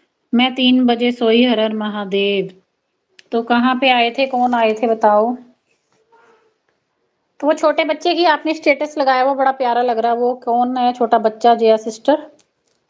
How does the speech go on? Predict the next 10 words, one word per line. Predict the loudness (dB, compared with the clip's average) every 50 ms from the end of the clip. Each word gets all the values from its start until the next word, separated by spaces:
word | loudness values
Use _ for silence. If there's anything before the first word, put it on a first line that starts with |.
| _ _ _ _ _ _ _ _ _ _ _ _ _ _ _ _ _ _ _ _ _ _ _ _ _ _ _ _ _ _ _ _ _ _ _ _ _ _ _ _ _ _ _ _ _ _ _ _ _ _ _ _ _ _ _ _ _ 0
छोटे | 2 2 4 4 2 2
बच्चे | 2 0 0 -2 -4
की | -2 0 0
आपने | 0 0 0 0 -4 -4
status | -4 0 0 0 0 0 -2 -2 2 2
लगाया | 2 4 4 4 4 2
ना? | 2 0 -2 -2 0
हाँ | -2 -2 -2 -2 -2
हो | -2 -2 -2
गया। | 0 0 0 0 -2 -2 -8